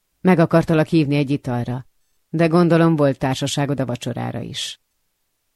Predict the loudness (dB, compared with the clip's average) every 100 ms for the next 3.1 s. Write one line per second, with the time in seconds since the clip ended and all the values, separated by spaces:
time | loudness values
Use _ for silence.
0 | _ _ _ _ _ _ _ _ _ _
1 | _ _ 0 2 2 0 0 -2 -2 0
2 | 0 -2 -4 -4 -4 -6 -8 -10 -12 -12
3 | -14